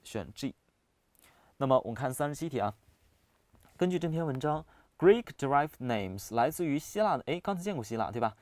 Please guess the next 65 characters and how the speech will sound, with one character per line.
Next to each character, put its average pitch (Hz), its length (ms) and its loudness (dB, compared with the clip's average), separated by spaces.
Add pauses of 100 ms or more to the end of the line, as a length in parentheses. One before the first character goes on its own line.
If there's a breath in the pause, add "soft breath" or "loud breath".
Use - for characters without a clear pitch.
(200 soft breath)
来 135 140 0
自 180 100 -4
于 202 40 0
希 - 160 -6
腊 214 120 4
的 147 60 -2
名 113 240 -4
字 143 200 -4 (120)
就 131 360 4 (140)
指 113 200 -4
的 107 180 2
是 113 420 -2 (640)
bluefin 147 360 2
的 107 80 -2
怎 - 120 -12
么 101 60 -16
着， 117 180 2
对 147 100 -4
吧？ 120 180 8
bluefin 139 240 0
的 113 80 -6
怎 - 80 -10
么 80 60 -14
着？ 117 200 0 (280 loud breath)
第 226 80 0
一 - 20 2
个 254 60 2
选 151 120 0
项， 131 200 0
bluefin 160 300 0
constant 151 440 -4
internal 147 520 -4
temperature， 131 540 -4
就 156 180 -4
是 139 60 -10
它 160 120 -6
的 135 220 0
内 160 200 -6
在 127 140 -2
温 139 140 -2
度。 170 180 -4 (360 loud breath)
第 214 80 0
二 226 80 4
选 139 140 -2
项， 120 260 -2
powerful， 165 640 0 (420 soft breath)
呃， 107 420 6
crescent 147 400 -2
shape 110 240 -4 (180)
tail， 120 340 -2
就 139 160 -2
是 127 80 -8
它 147 120 -4
们 139 160 -2
这 123 140 -4
个 104 220 -4 (220)
尾 113 180 0
巴 123 140 2
很 104 300 -6
powerful。 147 460 -2
第 151 120 -2
三 196 140 -2
个 202 60 -4
选 - 140 -8
项， 107 200 -4